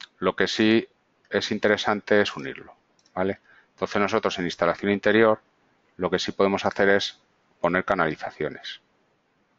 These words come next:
¿Vale? Por ejemplo, empotrada. Y iríamos del cuadro general,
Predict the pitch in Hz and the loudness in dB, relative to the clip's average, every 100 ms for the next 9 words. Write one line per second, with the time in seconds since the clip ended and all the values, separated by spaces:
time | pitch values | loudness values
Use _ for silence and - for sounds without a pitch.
0 | _ _ _ _ _ _ _ _ _ - | _ _ _ _ _ _ _ _ _ -12
1 | 82 - - 80 78 78 82 - 95 95 | -10 -10 -12 -10 -8 -8 -6 0 2 4
2 | 98 - _ _ _ _ _ _ _ _ | 2 -2 _ _ _ _ _ _ _ _
3 | _ 92 92 90 98 92 76 67 - - | _ -2 0 2 4 4 0 -6 -10 -16
4 | _ _ _ _ _ _ _ _ _ _ | _ _ _ _ _ _ _ _ _ _
5 | - - _ _ - 87 82 107 110 98 | -18 -18 _ _ -4 -4 2 4 4 2
6 | 113 - - - 95 101 101 104 | -2 -8 -8 -2 2 4 4 0